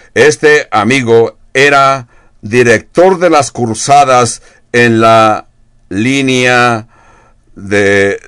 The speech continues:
de las cruzadas de Billy Graham. La responsabilidad de este hombre era viajar adelante donde se iba a presentar Billy Graham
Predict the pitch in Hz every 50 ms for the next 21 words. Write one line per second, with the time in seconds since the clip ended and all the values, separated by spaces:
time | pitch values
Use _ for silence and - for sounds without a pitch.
0 | 85 101 101 107 101 101 104 101 95 92 - - - - _ - 107 101 - 143
1 | 143 151 147 139 127 87 104 101 101 127 120 110 85 90 95 87 92 92 80 -
2 | _ _ _ _ _ _ _ - 101 110 113 120 117 110 117 120 117 120 120 143
3 | 160 185 190 180 - - 175 175 175 165 165 165 165 165 156 151 139 120 113 110
4 | 113 135 143 147 147 143 143 123 123 123 107 107 110 123 131 123 120 120 110 104
5 | 107 104 98 95 - 120 127 135 185 - - 87 - 92 90 - - 110 110 107
6 | 104 - - - 80 107 104 92 82 80 104 107 110 110 -